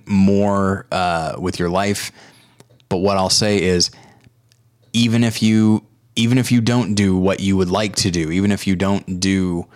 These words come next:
uh, what, even what you feel God is, has called you to do, or even if you don't do it successfully, or if you make mistakes and you just feel like, "Oh my gosh, I am not contributing anything to this world, I am worthless," the price has already been paid.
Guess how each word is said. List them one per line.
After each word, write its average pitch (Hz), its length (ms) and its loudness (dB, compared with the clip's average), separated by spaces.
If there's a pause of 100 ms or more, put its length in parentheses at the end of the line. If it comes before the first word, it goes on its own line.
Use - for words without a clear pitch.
(380)
uh, 87 460 0 (260)
what, 95 340 0
even 113 280 2
what 104 100 0
you 104 120 4
feel 101 380 0
God 98 460 -2
is, 101 580 0
has 107 220 0
called 151 260 0
you 107 100 2
to 85 140 -2
do, 80 180 -2
or 95 200 0
even 104 180 2
if 98 140 -2
you 95 80 0
don't 101 180 -2
do 98 120 4
it 87 100 0
successfully, 90 760 -2
or 82 60 -2
if - 100 -6
you 95 80 0
make 95 220 0
mistakes 92 500 0
and 92 140 0
you 92 80 2
just 95 160 0
feel 95 120 -2
like, 90 200 -2
"Oh 104 160 0
my 85 160 -4
gosh, 90 280 -4
I 92 200 -2
am 98 100 0
not 90 220 -2
contributing 85 520 -8
anything 107 400 -2
to 85 120 -4
this 82 180 -4
world, 85 320 0 (260)
I 101 200 -2
am 104 160 0
worthless," - 560 -4 (1040)
the 95 80 -4
price 110 320 0
has 101 120 2
already 101 540 2
been 98 240 0
paid. 82 420 -4